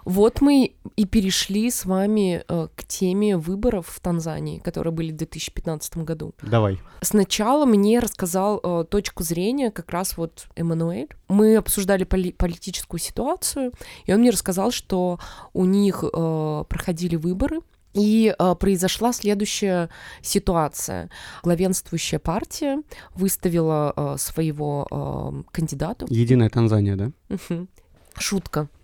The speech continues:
Speaker 1: Название было
Speaker 2: <laughs>
Speaker 1: другое, сложное очень. И была оппозиция, очень поддерживаемая народом, потому что предыдущее правительство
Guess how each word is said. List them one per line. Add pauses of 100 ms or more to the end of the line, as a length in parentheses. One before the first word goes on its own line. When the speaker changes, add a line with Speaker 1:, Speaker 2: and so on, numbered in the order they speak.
Speaker 1:
Название
было
Speaker 2:
<laughs>
Speaker 1:
другое, (160)
сложное
очень. (120)
И
была
оппозиция, (280)
очень (720)
поддерживаемая
народом, (360)
потому
что
предыдущее
правительство